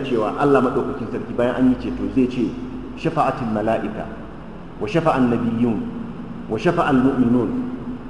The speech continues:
wa baqitu ana arhamur rahimin." Ya ce mala'iku sun yi shafa'a, sun yi ceto, annabawa sun yi ceto, muminai sun yi ceto, wanda kawai ya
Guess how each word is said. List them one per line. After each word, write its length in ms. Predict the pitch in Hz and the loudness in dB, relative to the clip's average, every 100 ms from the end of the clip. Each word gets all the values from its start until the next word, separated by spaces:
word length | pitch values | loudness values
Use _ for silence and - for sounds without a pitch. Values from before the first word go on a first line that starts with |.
| - - - - - | -14 -14 -14 -14 -4
wa 160 | 107 110 | -2 4
baqitu 560 | 143 143 170 165 147 | 4 4 4 4 4
ana 240 | 110 135 123 | 2 2 2
arhamur 480 | 117 - 156 127 110 | -2 -2 -2 0 0
rahimin." 400 | 107 107 104 90 92 - - - - - - - - - - - - - | -2 -2 -4 -6 -8 -12 -14 -14 -14 -14 -14 -14 -14 -14 -16 -16 -12 0
Ya 80 | 139 | 2
ce 160 | 139 | 4
mala'iku 480 | 123 127 127 127 170 | 4 4 4 2 0
sun 320 | - 185 180 | 0 2 2
yi 0 | |
shafa'a, 640 | 160 139 131 123 - - - - - - - - - - | 2 0 0 0 0 -6 -8 -10 -12 -12 -12 -12 -12 -2
sun 160 | 147 | 4
yi 80 | 165 | 4
ceto, 320 | 165 127 - - - - | 2 -4 -4 -8 -10 -2
annabawa 560 | 151 151 143 139 139 - | 2 2 4 4 4 2
sun 160 | 160 165 | 0 2
yi 80 | 160 | 2
ceto, 320 | - - - - - - - 117 | -2 -6 -8 -8 -10 -12 -2 4
muminai 400 | 151 143 165 160 | 6 8 8 6
sun 160 | 180 175 | 0 0
yi 80 | 170 | 2
ceto, 280 | - - 101 87 - - | 0 -2 -4 -6 -8 -4
wanda 240 | - 151 143 | 4 6 6
kawai 380 | 139 175 151 | 6 8 10
ya 80 | 147 | 8